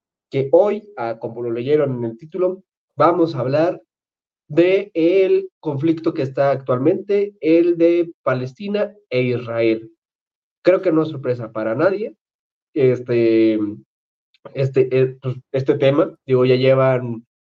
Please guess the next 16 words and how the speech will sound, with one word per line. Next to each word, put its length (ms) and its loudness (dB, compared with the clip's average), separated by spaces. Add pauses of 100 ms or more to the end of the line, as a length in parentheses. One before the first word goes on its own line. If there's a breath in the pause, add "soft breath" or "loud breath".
desgraciadamente, 840 2
ahora 200 4
sí, 160 -12
varios 400 2
días 420 -2 (1000)
en 220 2
este 300 0
conflicto. 720 -8 (1000)
Es 200 4
muy 180 4
sonado 680 -2
a 80 -10
nivel 320 -4
mundial 540 -4 (800)
y, 140 -6
pues, 560 2